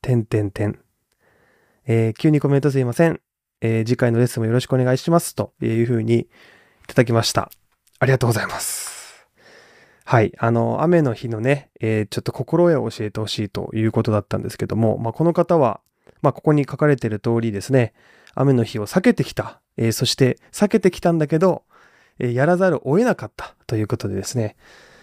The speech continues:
えー、それについて後でまた回答をしたいなと思っ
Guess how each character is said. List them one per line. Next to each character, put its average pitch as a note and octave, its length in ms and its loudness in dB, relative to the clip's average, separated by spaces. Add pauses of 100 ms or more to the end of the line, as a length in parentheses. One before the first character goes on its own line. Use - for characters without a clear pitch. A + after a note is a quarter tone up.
(240)
え A2 100 -2
ー、 - 20 -4
そ C3+ 160 0
れ C3 120 4
に C3 80 2
つ C3+ 100 2
い A#2+ 80 2
て G2+ 140 -4
後 A#2 180 0
で G#2+ 80 -2
ま G#2 140 -2
た A2+ 100 2
回 A#2 240 0
答 A2+ 140 2
を A2+ 60 0
し - 100 -6
た C3 80 4
い A2 80 2
な B2 100 4
と G2+ 140 -4
思 G#2 180 -2
っ F#2+ 60 -8